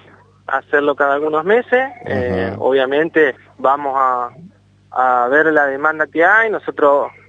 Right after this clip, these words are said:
Speaker 1: antes que de pedir las oficinas a la comunidad, habíamos hablado con vecinos que, que nos han estado pidiendo algunos, algunos trámites y demás. Sabíamos de este, de este programa, de esta coordinación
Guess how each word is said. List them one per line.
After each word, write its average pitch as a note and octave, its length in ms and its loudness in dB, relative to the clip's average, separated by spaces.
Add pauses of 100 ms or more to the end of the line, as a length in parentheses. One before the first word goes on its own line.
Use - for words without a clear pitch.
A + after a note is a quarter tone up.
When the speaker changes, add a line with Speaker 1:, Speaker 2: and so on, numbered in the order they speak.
(100)
Speaker 1:
antes C#3+ 460 -4
que C3+ 320 0 (640)
de C#3+ 160 2
pedir D#3 320 2
las C#3+ 140 -2
oficinas D3+ 460 -4
a - 20 2
la C#3+ 100 0
comunidad, D3 760 2
habíamos C#3+ 440 0
hablado D3 380 0
con C#3 160 -8
vecinos F3+ 460 0
que, B2+ 240 -2 (420)
que C3 140 -2
nos C3 200 0
han C#3+ 180 0
estado C#3+ 340 -2
pidiendo C#3+ 640 0 (340)
algunos, C3+ 840 -2
algunos C3+ 400 -4
trámites F3 460 0
y D3 40 -2
demás. G#3 440 2 (120)
Sabíamos C#3+ 560 0
de C#3+ 80 2
este, C3 400 -2 (260)
de C#3 60 0
este C#3 160 -2
programa, F3 440 2
de E3 60 -2
esta D#3 140 -6
coordinación D3+ 720 0